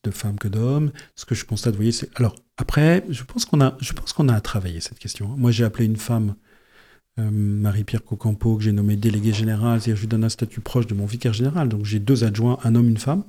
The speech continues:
C'est un peu une nouveauté, on, on essaye, on y va. Je crois qu'il faut qu'on travaille dans ce sens-là. Je crois qu'il y a vraiment un travail pour que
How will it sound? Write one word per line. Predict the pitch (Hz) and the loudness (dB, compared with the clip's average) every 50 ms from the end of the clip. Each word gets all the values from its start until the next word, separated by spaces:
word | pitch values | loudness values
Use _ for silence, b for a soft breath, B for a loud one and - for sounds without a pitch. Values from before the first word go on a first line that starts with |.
| - b b b b | -10 b b b b
C'est | b - 113 | b -4 -4
un | 104 | -2
peu | - 123 | 2 2
une | 120 120 | 4 4
nouveauté, | 123 123 139 139 - 139 139 147 147 | 4 4 2 2 2 2 2 4 2
on, | 123 104 101 101 104 104 110 117 110 113 | 2 2 0 0 -2 -2 -4 -6 -4 -2
on | 104 107 | 0 0
essaye, | 110 107 - 127 123 127 123 | 0 0 2 2 2 4 4
on | 113 | 2
y | 110 110 | 2 2
va. | 110 117 127 156 175 B B B B B B B B B | 2 0 0 -2 -4 B B B B B B B B B
Je | - | -8
crois | - - 151 127 | -4 -2 -2 -2
qu'il | - 123 | -2 -2
faut | - 127 | -4 -2
qu'on | 117 120 | -2 -2
travaille | 117 - 120 120 117 113 | -2 -2 -2 0 0 2
dans | 117 113 | 0 0
ce | - - | 0 -2
sens-là. | 135 127 - 151 143 - B B B B B B B | -4 -4 -2 -2 -4 -4 B B B B B B B
Je | - | -6
crois | - 143 131 | -4 -2 0
qu'il | - | 2
y | 127 | 2
a | 120 | 2
vraiment | 117 131 156 160 160 151 | 2 2 2 2 2 0
un | 143 | -2
travail | - - 143 139 139 143 143 147 151 143 | -2 -4 -4 -4 -2 -2 -2 -2 -2 -4
pour | 143 - - 123 - - | -6 -6 -8 -8 -8 -8
que | - - 139 139 143 147 143 | -6 -4 -2 0 0 -2 -2